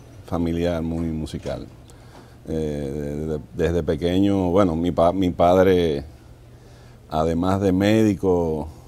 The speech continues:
eh, y otras labores sociales y políticas, pues también fue músico, fue el, fue el director de la banda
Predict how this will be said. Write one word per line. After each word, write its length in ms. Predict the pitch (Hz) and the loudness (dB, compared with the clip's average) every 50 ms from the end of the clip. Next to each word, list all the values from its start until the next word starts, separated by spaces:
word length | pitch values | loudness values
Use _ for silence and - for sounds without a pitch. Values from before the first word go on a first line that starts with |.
| - - - - - - - | -20 -20 -20 -18 -18 -14 -10
eh, 500 | 65 78 76 76 76 71 65 69 - - 69 | -10 -8 -8 -8 -8 -8 -8 -10 -10 -10 -8
y 60 | 80 | -8
otras 280 | 82 76 85 90 85 90 | -6 -4 -2 -2 0 0
labores 440 | 92 87 87 90 87 87 85 80 | 0 0 2 2 2 2 0 -2
sociales 680 | - 82 76 - - 85 85 90 90 85 82 80 76 80 | -2 -4 -6 -6 -2 0 2 2 2 2 0 -2 -2 -4
y 160 | 80 80 76 | -4 -4 -6
políticas, 840 | - - 85 85 87 92 92 76 85 82 80 82 78 76 - - - - - - - - - - - - - | -4 -4 -2 0 0 0 -2 -2 -4 -6 -6 -6 -8 -8 -8 -10 -12 -14 -14 -20 -20 -20 -20 -20 -18 -12 -10
pues 100 | 90 78 | -8 -6
también 320 | 80 80 80 85 85 80 | -6 -4 -4 -4 -4 -4
fue 100 | - 92 | -4 -4
músico, 380 | 85 90 92 87 - 85 - 78 | -4 -4 -4 -4 -6 -6 -6 -4
fue 80 | 76 80 | -4 -4
el, 160 | 82 82 78 | -4 -6 -8
fue 160 | - - 87 | -6 -6 -6
el 40 | 85 | -4
director 340 | 87 85 85 80 - 90 85 | -4 -4 -4 -4 -4 -4 -4
de 80 | 82 85 | -2 -4
la 300 | 82 82 80 78 76 73 | -4 -4 -4 -4 -6 -6
banda 680 | 76 82 85 87 87 80 85 82 78 76 73 69 64 | -6 -6 -6 -4 -4 -4 -4 -4 -4 -4 -6 -8 -10